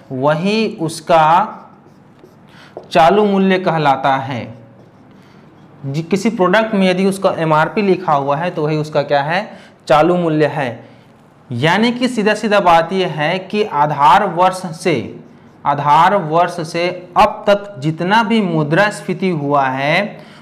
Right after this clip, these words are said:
उसको जोड़कर ही निकाला जाता है चालू मूल्य या एमआरपी। आधार वर्ष यानी मान लीजिए कि कोई product है, उस product का दो हज़ार ग्यारह बारह में जो भी rate रहेगा और अब तक जितनी भी मुद्रास्फीति हुई है उस product मामले में,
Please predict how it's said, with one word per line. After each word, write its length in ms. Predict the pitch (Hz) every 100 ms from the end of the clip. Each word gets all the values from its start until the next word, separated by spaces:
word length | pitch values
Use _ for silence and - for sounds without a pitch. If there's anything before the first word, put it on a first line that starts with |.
| -
उसको 400 | 165 160 - 214
जोड़कर 580 | 180 131 160 208 214 190
ही 120 | 180
निकाला 360 | 180 170 151 151
जाता 320 | 147 135 139
है 360 | 135 151 170 170
चालू 360 | 143 135 160
मूल्य 360 | 170 151 160 175
या 400 | 139 147 190 -
एमआरपी। 800 | 127 131 131 135 - 185 120 95 - - - - - - -
आधार 480 | 143 151 151 175 214
वर्ष 280 | 196 208 202
यानी 200 | 196 208
मान 280 | 185 175 190
लीजिए 220 | 196 185
कि 120 | 175
कोई 340 | 190 - 180
product 460 | 180 170 165 185 180
है, 200 | 165 180
उस 220 | 170 175
product 520 | - 156 156 190 - 180 - - _ - - -
का 80 | 170
दो 100 | 165
हज़ार 160 | 175
ग्यारह 280 | 160 156 175
बारह 200 | 180 175
में 140 | 185 160
जो 120 | 180
भी 100 | 190
rate 300 | 156 180 196
रहेगा 640 | 170 147 147 170 190 - - -
और 260 | 156 160 160
अब 200 | 202 208
तक 80 | 214
जितनी 360 | 175 160 165 220
भी 100 | 214
मुद्रास्फीति 580 | 185 185 196 196 190
हुई 260 | 180 165 180
है 100 | 175
उस 120 | 160
product 360 | 160 143 139 -
मामले 340 | 131 131 135
में, 200 | 151 202